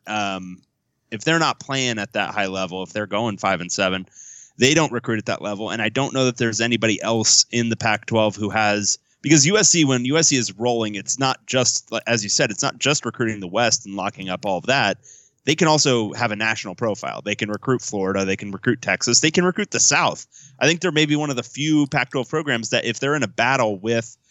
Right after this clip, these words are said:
um, you know, an S E C power and they are doing well on the field,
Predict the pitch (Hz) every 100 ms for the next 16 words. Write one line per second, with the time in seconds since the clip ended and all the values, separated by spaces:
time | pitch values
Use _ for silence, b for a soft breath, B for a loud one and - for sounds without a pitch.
0 | _ _ _ - 107 107 95 90 85 -
1 | - 135 113 110 113 113 117 117 - 120
2 | 139 127 104 85 107 107 101 95 113 113
3 | 104 107 107 104 101 98 95 _ _ _
4 | _ - 127 113 98 101 117 113 98 92
5 | - 180 107 104